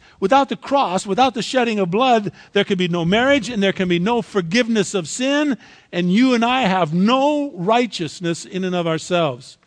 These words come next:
Romans three twenty-three says, "All of us have sinned, and we've all fallen short of the glory of God." Romans six twenty-three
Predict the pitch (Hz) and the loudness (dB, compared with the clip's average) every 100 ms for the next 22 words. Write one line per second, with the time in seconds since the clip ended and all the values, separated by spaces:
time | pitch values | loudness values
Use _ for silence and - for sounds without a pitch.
0 | _ _ _ _ - 196 208 170 - 208 | _ _ _ _ 0 2 4 0 -4 -2
1 | 202 - 190 180 - 202 180 135 185 160 | -2 -2 -2 -2 -4 -4 -4 -2 -2 0
2 | 175 214 208 208 202 170 214 233 269 254 | 2 2 2 -2 -4 -4 -6 -4 -4 -8
3 | _ _ _ - 131 127 180 220 - 226 | _ _ _ -12 -6 -2 2 2 2 -2
4 | 226 190 220 220 196 185 196 202 190 170 | 0 -4 -4 -4 -4 -4 -2 0 -2 0
5 | 151 120 - _ - 165 180 165 - 285 | 0 0 -6 _ -4 -2 0 -2 -2 -4
6 | - - 214 190 - 185 185 | -4 -6 -2 -2 -2 -2 -2